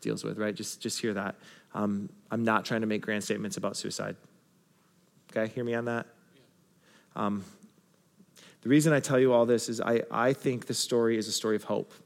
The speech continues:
Speaker 1: in a really, really beautiful way. The, the only true betrayal of Jesus is to believe that there is no tomorrow, that what you've done is so bad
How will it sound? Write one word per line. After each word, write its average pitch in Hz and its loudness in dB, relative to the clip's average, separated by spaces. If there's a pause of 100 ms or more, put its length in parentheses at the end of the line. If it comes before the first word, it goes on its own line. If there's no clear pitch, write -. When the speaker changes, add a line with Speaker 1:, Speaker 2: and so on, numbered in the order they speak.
(1700)
Speaker 1:
in 113 -8
a 107 -4
really, 120 2
really 110 0
beautiful 104 -8
way. - -10 (800)
The, 120 6 (540)
the - -2
only 175 6
true 156 2
betrayal 131 2
of 117 0
Jesus 107 -6 (500)
is - -2
to 143 0
believe 135 4 (320)
that - -4
there 127 2
is 113 -2
no 117 0
tomorrow, 101 -2 (500)
that 113 2
what 120 4
you've 131 2
done 131 2 (800)
is 113 -2
so 127 0
bad 110 -2